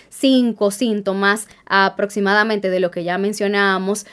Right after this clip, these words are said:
eh, de la logorrea, fuga de idea, distractibilidad, desinhibición, la habilidad afectiva. Entonces, ahí tenemos pie para pensar en un trastorno bipolar tipo uno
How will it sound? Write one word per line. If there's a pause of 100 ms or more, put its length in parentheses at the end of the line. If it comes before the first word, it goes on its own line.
(160)
eh,
de
la
logorrea,
fuga
de
idea,
distractibilidad,
desinhibición,
la
habilidad
afectiva. (240)
Entonces, (200)
ahí
tenemos
pie
para
pensar
en
un
trastorno
bipolar (340)
tipo
uno